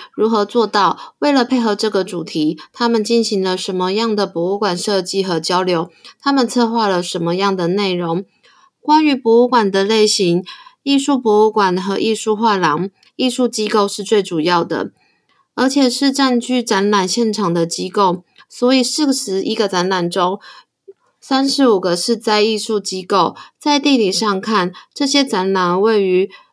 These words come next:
美国、欧洲、纽西兰、澳大利亚。除了四十一个展览中，一个在日本，一个在巴西，一个在中国，一个在台湾，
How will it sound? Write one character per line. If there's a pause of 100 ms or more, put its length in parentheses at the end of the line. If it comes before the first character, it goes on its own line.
(120)
美
国、
欧
洲、
纽
西
兰、 (420)
澳
大
利
亚。 (300)
除
了
四
十
一
个
展
览
中，
一
个
在
日
本， (180)
一
个
在
巴
西， (160)
一
个
在
中
国， (200)
一
个
在
台
湾，